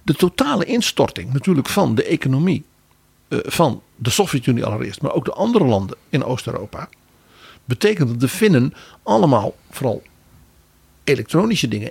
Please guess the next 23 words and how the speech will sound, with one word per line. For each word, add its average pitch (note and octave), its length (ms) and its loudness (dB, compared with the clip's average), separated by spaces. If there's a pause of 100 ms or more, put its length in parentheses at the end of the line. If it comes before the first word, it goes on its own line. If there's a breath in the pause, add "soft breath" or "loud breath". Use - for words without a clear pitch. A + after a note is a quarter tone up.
en C#3 380 -2 (180)
massagoed, - 680 0 (160)
wat C#3 180 0
zij A2+ 180 -4
goed G#3 220 0
konden A#2+ 220 2
maken, A2 300 -4 (140)
consumentenartikelen B2+ 1080 0 (120)
bijvoorbeeld, - 480 -8 (340 soft breath)
wat - 140 -6
dus - 140 -12
niet, C3+ 360 0
waar G2+ 120 -6
de F#2+ 60 -8
Sovjet-Unie A#2+ 380 2
niet A#2 80 0
goed - 160 0
in G#2 100 0
was, - 200 -10 (560 loud breath)
niet G#3 240 2
meer D#3 140 4
kon B2 200 -2
afzetten. - 400 -6